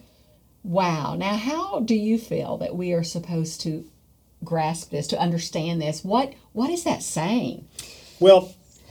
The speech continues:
Speaker 2: let me take you to, s-, to Philippians. In chapter two of the book of Philippians, Paul tells us that Christ came first in obedience to the will of the Father. Christ came first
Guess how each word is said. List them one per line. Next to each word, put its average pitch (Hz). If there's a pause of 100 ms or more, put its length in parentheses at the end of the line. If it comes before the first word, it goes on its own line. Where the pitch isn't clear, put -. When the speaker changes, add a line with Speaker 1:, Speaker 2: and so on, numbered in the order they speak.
(460)
Speaker 2:
let 175
me 240
take 156
you 147
to, 131
s-, -
to 120
Philippians. 117 (880)
In 127
chapter 202
two 151
of 143
the 127
book 127
of 123
Philippians, 120
Paul 156
tells 104
us 107
that 143
Christ 156
came 123
first - (520)
in 127
obedience 175
to -
the 147
will 143
of 143
the 139
Father. 107
Christ 139
came 123
first -